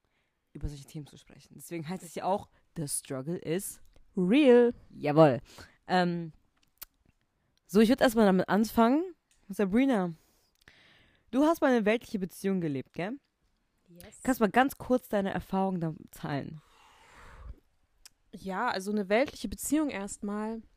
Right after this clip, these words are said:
Speaker 2: ist, denke ich mal, ganz anders als eine christliche. Ich hatte noch nie eine christliche Beziehung, ich kann das jetzt so nicht beurteilen, aber, ähm, ja, von Erfahrungen von anderen, wenn man das so hört, ist es auf jeden Fall sehr anders. <laughs>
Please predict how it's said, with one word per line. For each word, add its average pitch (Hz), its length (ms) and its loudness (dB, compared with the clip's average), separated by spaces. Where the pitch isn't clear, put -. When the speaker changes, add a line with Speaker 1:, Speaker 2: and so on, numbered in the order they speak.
Speaker 2:
ist, - 240 -10
denke 240 260 0
ich 208 100 -10
mal, 185 160 -6
ganz 185 240 -6
anders 185 260 -10
als 180 180 -14
eine 180 100 -14
christliche. 226 480 -8
Ich 196 180 -4
hatte 240 180 -2
noch 262 120 -8
nie 254 100 -4
eine 247 120 -6
christliche 247 460 -12
Beziehung, 214 300 -12
ich 202 140 -18
kann 208 140 -10
das 185 200 -8
jetzt 170 180 -14
so 175 100 -12
nicht 165 200 -14
beurteilen, 190 580 -8
aber, 170 460 -6
ähm, 165 260 -12
ja, 196 220 -2
von 208 180 -4
Erfahrungen 220 540 0
von 196 180 -4
anderen, 214 340 0
wenn 180 120 0
man 175 140 -6
das 170 140 -14
so 185 140 -14
hört, 180 400 -6
ist 190 160 -6
es 196 140 -6
auf 190 160 -6
jeden 196 220 0
Fall 175 440 -12
sehr 156 540 -12
anders. 170 800 -2
<laughs> 427 60 -12